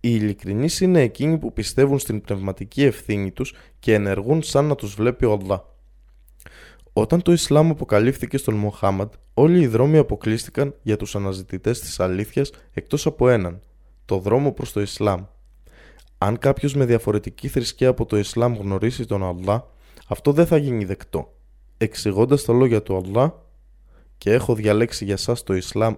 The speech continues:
ως θρησκεία σας», πέντε τρία, ο Ιμάμις Αλαλούση λέει πως αυτό το εδάφιο αναφέρεται στην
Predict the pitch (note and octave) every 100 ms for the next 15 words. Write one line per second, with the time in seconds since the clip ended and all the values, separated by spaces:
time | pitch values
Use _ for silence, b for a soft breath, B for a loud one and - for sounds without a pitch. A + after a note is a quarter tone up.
0 | - G#2 G#2+ - F#2+ - - G#2 F#2 -
1 | G#2 - - _ _ - G2+ E2+ E2+ -
2 | - F2+ F2+ A2+ - _ B B B B
3 | B - G#2 G2 D#3 G3+ F#3+ - - G#2+
4 | G2+ G2 A2+ A#2 - F3 b b b G2+
5 | G2+ G#2+ C#3 - - A2 - G2 D3+ F3+
6 | C#3 A#2+ C#3+ C3 A2+ G2 - A#2+ C#3+ C#3
7 | - G#2+